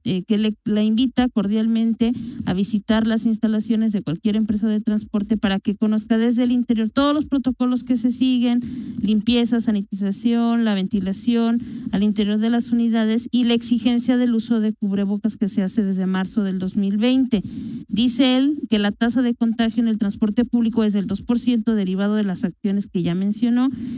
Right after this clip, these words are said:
y lo, eh, argumenta todo lo que dice, gracias a la tasa de contagios que el Seguro Social nos marca para nuestros operadores mismos que están dados de alta desde más de, hace más de quince años,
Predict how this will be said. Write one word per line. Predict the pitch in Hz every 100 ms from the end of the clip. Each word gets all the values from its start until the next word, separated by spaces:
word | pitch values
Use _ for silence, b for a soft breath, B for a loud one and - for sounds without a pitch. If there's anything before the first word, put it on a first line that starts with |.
| B B
y | - 285 302 -
lo, | 220 233 240 233 214 196 220 -
eh, | 220 214 202 202 214
argumenta | 214 208 240 277 262 277
todo | 247 247 247
lo | 233
que | 226 226 226 208
dice, | 214 202 269 - 240 B B B
gracias | - 233 240 254
a | 233
la | 202
tasa | 226 233
de | 233
contagios | 226 226 220 214 240 233
que |
el | 196
Seguro | 214 202 214
Social | 233 214 220 220 226
nos | 233
marca | 226 214 240
para | 214 233 254
nuestros | 254 254 254 247
operadores | 240 240 233 220 226
mismos | 220 220 220
que | -
están | 202 208 208
dados | 208 214 208
de |
alta | 202 202 208
desde | 196 180 185
más | 190 202
de, | -
hace | 190 220
más | 220 208
de | 220
quince | 233 226 247
años, | 233 214